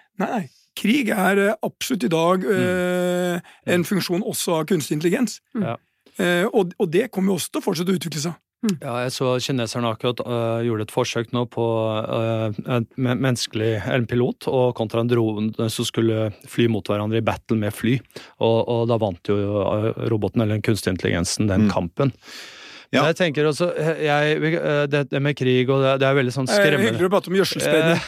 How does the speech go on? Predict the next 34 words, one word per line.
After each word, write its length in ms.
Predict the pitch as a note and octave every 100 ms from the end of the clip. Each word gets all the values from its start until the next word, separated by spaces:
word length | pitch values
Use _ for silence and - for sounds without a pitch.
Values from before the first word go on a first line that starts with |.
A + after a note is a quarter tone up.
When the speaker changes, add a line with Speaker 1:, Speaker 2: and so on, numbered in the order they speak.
| -
Speaker 2:
Eh, 320 | A#3 - A3 E3+ -
<laughs> 60 | -
ja, 220 | E3+ G#3+ - -
eller 280 | D3+ F3+ A3+ - -
jeg 100 | D#3
leste 300 | G#3+ E3+ -
her 140 | D#3 D3+
om 40 |
dagen 300 | D#3 C3+ D#3
at, 160 | E3 - - -
øh, 240 | D3 D3 D#3
nå 160 | C#3+
hadde, 300 | C#3+ D3 D#3 D3+
øh, 300 | D3 C#3 C#3
kinesiske 640 | - D3+ A2+ - A#2+ -
myndigheter 400 | D#3+ B2+ A2 - D#3
gjort 100 | -
et 140 | C#3
forsøk 320 | E3+ - -
på 100 | -
hvordan 220 | D3+ B2+ B2
de 80 |
bruker, 240 | A#2+ C3+ C3+
øh, 240 | C3+ C3 -
A 240 | D3 A#2
I, 100 | D3 G#3+
eller 140 | D3+
kunstig 300 | D3+ C3+ A#2+
intelligens, 360 | A#2 D#3+ A#3 - -
til 160 | C3+
å, 100 | C3 -
å 320 | C#3 C3+ C#3 - -
identifisere 560 | C3 C3+ - - B2+ C#3
kreft, 580 | - C3 - - -